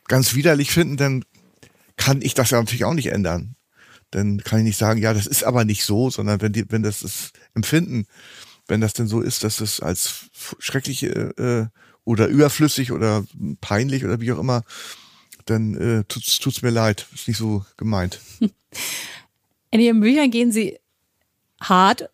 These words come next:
Speaker 2: da-, mit den Protagonisten um, mit den Figuren, auch mit sich selber in Ihren, äh, biografischen Büchern. Wo ist da die persönliche Grenze?
Speaker 1: Ach, das kann ich, das, äh, müsste man, müsste man anhand von Beispielen, äh, anhand von Beispielen. Ich habe zum Beispiel mal ein, äh,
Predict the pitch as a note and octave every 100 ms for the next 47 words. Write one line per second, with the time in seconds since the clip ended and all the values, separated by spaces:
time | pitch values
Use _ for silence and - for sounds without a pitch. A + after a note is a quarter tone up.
0 | - A#3 - A3 G3+ G3+ A3 G3+ F#3+ F3+
1 | A#3 - C4+ C#4+ A#3 C4+ B3+ A3 G#3+ -
2 | F#3+ G3 A3 F3 D#3+ F#3 E3 D3+ - E3+
3 | E3 E3+ B3+ A#3+ E3+ E3 D#3+ E3 E3+ E3+
4 | E3+ _ - - - E3 - E3 E3+ A3+
5 | - - A#3 - A3 G#3+ - - - E3+
6 | G#3 B3 A#3+ G#3+ G3+ G3 F#3 F3+ F3 D#3+
7 | D#3+ D3+ - D#3+ _ _ _ _ _ _
8 | _ A2 F#2 A#2 - C3+ C3 C3 C3+ A2
9 | - A#2 A#2 B2+ - C3 B2+ - B2 C#3
10 | C3+ B2+ A#2+ B2+ C3 B2+ A2+ A#2+ C3 -
11 | B2 A2 G#2 - _ _ - - - -
12 | - A2+ A2+ A2 G2 E2+ E2+ - A#2+ A2
13 | B2 A#2+ A2 B2 B2 A2+ B2 A2+ A#2 A#2
14 | A#2 A#2 - A2 A2 A2